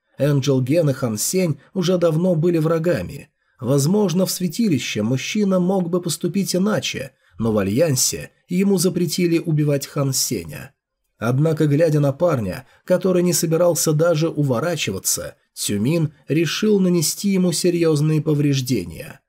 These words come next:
К тому же поведение Хан Сеня убедило мужчину, что парень был слишком высокомерным. «Думаешь, что я не решусь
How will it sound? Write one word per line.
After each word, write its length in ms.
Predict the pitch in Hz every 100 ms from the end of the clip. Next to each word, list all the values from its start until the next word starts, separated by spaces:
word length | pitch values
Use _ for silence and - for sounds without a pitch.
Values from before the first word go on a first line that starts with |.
| _ _ _
К 60 |
тому 300 | - 190 202
же 100 | 180
поведение 600 | 180 165 156 190 170 156
Хан 220 | 151 143
Сеня 440 | 131 - 214 180 170
убедило 560 | 160 147 165 202 160
мужчину, 600 | 120 113 - 214 135 85 - _
что 260 | - - 90
парень 420 | 117 139 165 170
был 300 | 180 190 175 -
слишком 640 | - 101 127 151 - 175
высокомерным. 920 | 170 170 180 185 208 208 110 76 78 - _ _ _ -
«Думаешь, 760 | 85 101 139 127 117 95 - _ -
что 240 | - 107
я 260 | 107 143 135
не 140 | 123
решусь 520 | 110 - 165 147 -